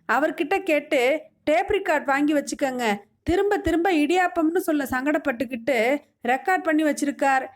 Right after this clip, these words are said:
தினமும் ஒரே டயலாக." "என்னம்மா, தினமும் இதையே சொல்லி அறுக்குறீங்க?" என ஷூலேஸை இறுக்கிய மகளை லேசான கவலையோடு பார்த்தாள் அம்மா. உனக்கென்ன தெரியும், பொம்பளை பிள்ளைங்களை பெத்து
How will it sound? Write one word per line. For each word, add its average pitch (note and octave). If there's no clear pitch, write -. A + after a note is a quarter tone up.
தினமும் D4+
ஒரே D4
டயலாக." C4+
"என்னம்மா, D4
தினமும் F#4
இதையே C#4+
சொல்லி D#4+
அறுக்குறீங்க?" C4
என A#3+
ஷூலேஸை E4+
இறுக்கிய B3
மகளை A#3
லேசான C#4
கவலையோடு C4
பார்த்தாள் C4+
அம்மா. B3+
உனக்கென்ன F4
தெரியும், C#4+
பொம்பளை D#4+
பிள்ளைங்களை C#4
பெத்து B3+